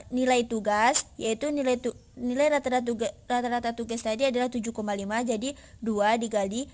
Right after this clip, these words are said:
tujuh koma lima ditambahkan oleh bobot, bobot dari, eh, nilai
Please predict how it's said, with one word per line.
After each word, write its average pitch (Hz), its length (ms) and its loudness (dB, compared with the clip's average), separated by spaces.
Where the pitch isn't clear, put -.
tujuh 240 260 0
koma 233 240 2
lima 220 400 -2
ditambahkan 226 640 0
oleh 254 400 4
bobot, 220 720 2
bobot 226 400 0
dari, 226 480 2
eh, 240 800 8
nilai 262 560 4